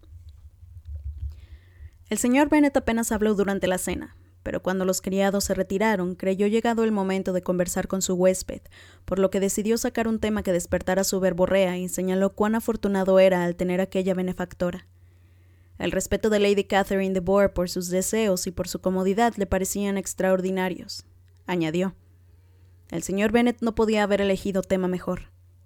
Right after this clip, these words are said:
El señor Collins se deshizo en elogios de su patrona.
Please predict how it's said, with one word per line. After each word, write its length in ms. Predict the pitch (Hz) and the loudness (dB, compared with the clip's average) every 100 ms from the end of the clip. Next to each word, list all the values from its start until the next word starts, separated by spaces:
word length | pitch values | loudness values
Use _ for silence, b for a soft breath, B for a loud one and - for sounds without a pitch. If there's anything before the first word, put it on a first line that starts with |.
| - - | -20 -10
El 120 | 190 | -6
señor 320 | 170 180 180 | -4 -2 0
Collins 320 | 180 196 196 190 | 4 4 4 0
se 120 | 180 | -2
deshizo 360 | 180 208 202 | -2 -2 -2
en 80 | 185 | 0
elogios 480 | 175 185 185 185 175 | 4 4 4 0 -2
de 80 | 175 | -4
su 160 | 175 | -4
patrona. 540 | 175 170 180 175 180 | -6 -2 0 -2 -6